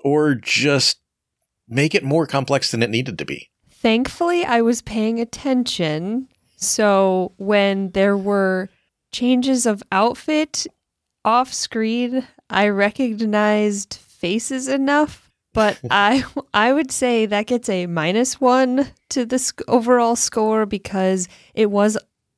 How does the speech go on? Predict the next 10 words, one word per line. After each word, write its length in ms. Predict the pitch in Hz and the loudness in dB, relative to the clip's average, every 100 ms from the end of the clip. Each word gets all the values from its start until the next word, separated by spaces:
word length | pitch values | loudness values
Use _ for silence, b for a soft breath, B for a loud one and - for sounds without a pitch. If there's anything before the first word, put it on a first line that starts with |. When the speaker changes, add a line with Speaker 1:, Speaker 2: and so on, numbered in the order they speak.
| - | -6
Speaker 2:
a 40 | 196 | -2
lot 340 | 185 180 196 | 0 0 0
going 300 | 233 240 233 | 0 2 2
on. 420 | 190 175 175 175 - | 2 2 0 -2 -6
The 100 | - | -6
corridors 580 | 185 - 180 180 214 220 | -6 -2 -2 2 0 2
all 180 | 190 196 | 2 2
look 240 | 180 180 | 0 -4
the 100 | - | -8
same. 640 | 175 - 233 185 160 160 | -6 -2 0 0 0 -4